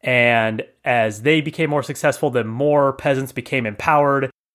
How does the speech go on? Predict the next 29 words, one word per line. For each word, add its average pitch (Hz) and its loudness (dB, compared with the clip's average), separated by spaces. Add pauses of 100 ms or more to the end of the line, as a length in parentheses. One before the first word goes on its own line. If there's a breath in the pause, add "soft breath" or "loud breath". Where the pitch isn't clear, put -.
and 120 -2
they 113 0
ended 151 0
up 143 0
amassing 127 -2
a, 104 -8
a 110 -4
huge 196 -4
army, 117 -2 (260)
and, 120 0
uh, 117 2
ended 180 2
up - -2
kicking 180 -2
the 131 0
Chinese 151 -4
governor 120 0 (340)
out 147 2
of 131 0 (280)
Vietnam, 139 0
out 135 2
of 117 -4
the 120 -2 (180)
province. 120 2
And 127 -6
so 139 -2
he, 135 -12
he 196 -6
did 180 0